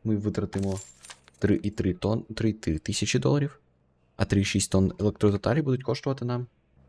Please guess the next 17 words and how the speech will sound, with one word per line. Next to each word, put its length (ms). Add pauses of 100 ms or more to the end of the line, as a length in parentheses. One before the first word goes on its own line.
(160)
чотири 260
і 160
вісім 440 (600)
тисяч. 480
Тобто 240
ми 100
на 120
три 160
і 20
три 180
закуповуємо, 500
на 80
чотири 260
і 20
вісім 240
тисячі 320
експортуємо. 600